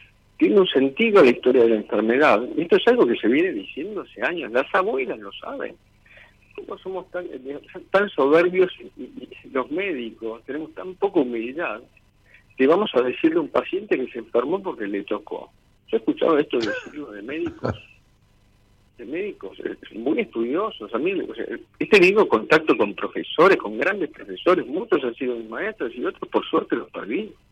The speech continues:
Porque realmente ver, este, ver contestaciones como esta, "Te tocó la lotería",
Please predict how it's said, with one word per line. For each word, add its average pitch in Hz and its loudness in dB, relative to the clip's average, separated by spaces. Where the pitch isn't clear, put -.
Porque - 0
realmente 165 6
ver, 131 6
este, - -4
ver 143 4
contestaciones 156 2
como 117 -6
esta, 170 -12
"Te 92 -16
tocó 113 0
la 185 6
lotería", 113 0